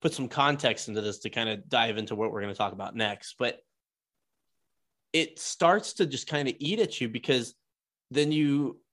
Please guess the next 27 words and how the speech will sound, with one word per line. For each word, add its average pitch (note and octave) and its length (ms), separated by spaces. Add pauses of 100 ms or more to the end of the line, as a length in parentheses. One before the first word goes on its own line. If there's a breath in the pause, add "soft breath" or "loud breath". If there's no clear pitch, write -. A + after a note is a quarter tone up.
(1400)
you, D#3 240
you E3 140
see G#3+ 580
other D#3+ 260
things D#3 380
going D3+ 260
on D3 400
throughout C3 260
the B2 60
country B2+ 340
that B2 120
maybe A#2+ 220
is A2+ 100
not A2+ 240
getting G#2 340
news D3+ 360
attention. D3 460
So G#2+ 180
that A#2 240
starts - 340
to C#3+ 60
piss - 280
you C#3 100
off, C3 240
where B2 80
you G#2+ 60
see, A#2 320